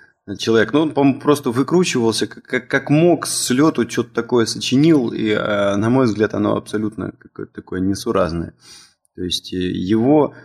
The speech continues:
ответ был то, что: «Нет, ребят, вы что, мы в этом году, наоборот, собираемся поднимать цены, ожидаем, м, что будут более высокие цены, чем раньше, потому что, э, значит, вот многие киприоты, которые здесь нахватали квартиры, они не в состоянии платить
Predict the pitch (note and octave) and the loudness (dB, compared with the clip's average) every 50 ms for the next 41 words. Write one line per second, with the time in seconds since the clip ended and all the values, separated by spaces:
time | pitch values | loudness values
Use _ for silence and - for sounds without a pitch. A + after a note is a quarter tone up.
0 | - - - _ - G2+ G#2 G#2 G#2 - B2+ C3+ D3+ D3+ C#3 A2+ G#2+ G2+ G2+ A2+ | -20 -20 -20 _ -2 0 0 0 0 0 2 4 4 4 4 2 0 0 0 2
1 | A#2+ A2+ G#2+ G2 A2 - A2 G#2+ G#2 - - F#2 F#2+ G#2 B2+ D3 D3 B2 G2+ - | 2 4 2 0 -2 -4 -4 -4 -4 -4 -4 -2 -2 0 2 4 4 4 2 0
2 | G#2+ G#2+ G#2 A2 G2+ F2+ - A#2+ A#2 A#2 - - F#2 G2 C3 D#3+ D3+ A2+ A#2 A#2 | -4 -4 -2 0 -2 -2 -2 -6 -8 -6 -8 -6 0 2 4 4 4 4 2 0
3 | A2+ G#2+ A2 G#2+ A2 A2 G#2+ G2+ G#2+ A#2 A#2+ A2+ G#2 A2 A#2 A2+ B2+ C#3+ A#2 G#2 | 0 0 0 0 2 2 2 2 2 2 0 0 0 0 0 2 2 2 2 2
4 | - - - - - G2 G#2+ G2+ F#2+ F2+ - - - _ - F2+ E2+ F2+ F#2+ G2 | 0 -4 -10 -6 -4 -2 0 0 0 -2 -6 -8 -12 _ -10 -8 -4 -2 -2 -2
5 | F#2+ F#2 F2 D#2+ - - - C3 D3 D3+ C3 A2 G2 F2 F2 F#2 F#2+ G#2 G2+ G2 | -2 -2 -4 -6 -8 -4 0 2 2 4 2 0 -2 -2 -4 -2 0 0 0 0
6 | F2+ E2+ - - G#2 G2 F2+ E2+ - _ - F#2+ F2+ F2+ F2 F2+ F2 F2 E2 E2+ | -2 -4 -8 -12 -14 -14 -14 -14 -18 _ -20 -18 -14 -14 -14 -12 -12 -12 -12 -12
7 | E2 F2 A2+ C3+ D3 C#3 B2 A#2 G#2 G#2 G2+ - - - F#2+ G2 A2 G#2+ - - | -6 -2 0 2 4 4 4 2 0 0 -4 -12 -12 -10 -8 -6 -6 -6 -6 -6
8 | A2 G#2+ - G#2 F#2+ - - G#2 G2 G2+ G2+ - - - E2+ E2+ G2 A#2+ C#3 C#3 | -8 -8 -8 -10 -10 -8 -8 -6 -6 -6 -6 -8 -10 -10 -6 -2 0 2 2 2
9 | B2+ - - G#2+ - - - - - - - - - - _ _ - - E2 D#2+ | 0 -2 -4 -10 -10 -12 -16 -18 -18 -18 -18 -18 -20 -20 _ _ -20 -14 -8 -2
10 | E2+ A2 C3+ D#3 D3+ - - A#2+ G#2+ - - - - _ _ _ - G2 F#2+ F#2 | 2 4 4 4 4 2 0 0 0 -2 -4 -14 -20 _ _ _ -10 -8 -6 -4
11 | F2+ F#2 F2+ - G2 F2 - E2 F2 - _ - F2+ F2 F2 G2+ A2 G#2+ G2 E2+ | -4 -4 -4 -4 -6 -8 -8 -10 -12 -10 _ -8 -4 -2 2 2 4 2 2 0
12 | F2+ F2+ E2+ - - - - - E2+ F#2 A#2 C#3+ D#3 - - G#2 - - - - | -2 -6 -6 -8 -14 -16 -12 -6 0 2 4 4 4 4 2 -2 -4 -4 -6 -4
13 | G2+ F#2+ F#2+ F2+ E2 D#2+ F#2+ F#2 F2 - E2+ E2+ - - F#2 - - F2+ E2+ E2 | -4 -2 -2 -4 -4 -6 -6 -6 -6 -6 -10 -12 -12 -12 -8 -4 -2 -2 -2 -4
14 | - - D#2+ D#2+ - _ - C#3 C#3+ C3+ A#2 F#2+ F#2 F2+ F2+ F#2 F#2 F#2 - F#2 | -6 -12 -16 -16 -14 _ -2 0 2 2 2 2 0 0 0 -2 -2 -4 -8 -12
15 | - - - F#2+ G2 G2 F2+ E2+ D#2+ D#2+ E2+ - - F2+ F2 F2 - - E2 E2 | -10 -6 -4 -2 0 0 0 0 -2 -4 -6 -8 -8 -6 -6 -8 -8 -10 -16 -16
16 | - | -16